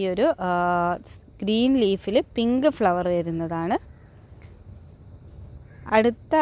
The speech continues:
വെറൈറ്റി ഇതാ ഇതാണ്. ഇതിൽ റെഡ് ഫ്ലവർ ആണ് വരുന്നത്. ഈ എപ്പീഷ്യയുടെ ലീഫ് കാണാൻ തന്നെ ഭംഗിയാണ്. നമുക്കൊരു ഹാങ്ങിങ് പോട്ടിലൊക്കെ സെറ്റ് ചെയ്ത് കഴിഞ്ഞാൽ ഫ്ലവർ ഇല്ലെങ്കിലും ലീഫ്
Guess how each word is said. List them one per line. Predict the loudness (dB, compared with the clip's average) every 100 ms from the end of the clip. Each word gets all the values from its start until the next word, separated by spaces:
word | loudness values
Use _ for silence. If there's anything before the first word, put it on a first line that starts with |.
| 2 2
വെറൈറ്റി | 0 0 -2 -4 -6
ഇതാ | -2 0 -2
ഇതാണ്. | -2 -2 -2 -2 -2
ഇതിൽ | 0 2 4 4
റെഡ് | 2 0 -2 0
ഫ്ലവർ | 0 0 -2
ആണ് | -4 -4
വരുന്നത്. | -4 -4 -4 -2 0
ഈ | 2
എപ്പീഷ്യയുടെ | 0 -2 0 2 4 4 2
ലീഫ് | 2 0 2
കാണാൻ | 2 2 -2 -2
തന്നെ | -4 -4 -4
ഭംഗിയാണ്. | -2 -2 -2 -4 -4
നമുക്കൊരു | -6 -4 -4 -2 -2
ഹാങ്ങിങ് | -2 -4 -2
പോട്ടിലൊക്കെ | -4 -4 -4 -2 -4
സെറ്റ് | -6 -2 -2
ചെയ്ത് | 0 0
കഴിഞ്ഞാൽ | 0 0 -2 0
ഫ്ലവർ | 0 2 2 2
ഇല്ലെങ്കിലും | 0 0 -2 -2 -4 -6 -14 -20 -20 -16 -4 2
ലീഫ് | 4 4 2